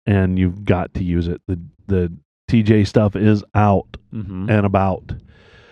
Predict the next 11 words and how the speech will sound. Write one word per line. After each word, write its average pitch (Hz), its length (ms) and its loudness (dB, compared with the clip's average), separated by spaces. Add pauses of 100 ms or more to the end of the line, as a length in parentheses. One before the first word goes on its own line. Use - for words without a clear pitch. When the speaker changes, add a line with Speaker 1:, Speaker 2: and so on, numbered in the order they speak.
(160)
Speaker 1:
Um, 87 480 0 (160)
I 95 140 -6
expect - 400 -6
yours 104 320 4
to 107 100 2
arrive, 92 560 0 (680)
not 139 160 2
momentarily, 104 600 2
but 90 200 0 (440)
soonish. 87 420 -4 (380)
Speaker 2:
They, 95 220 -10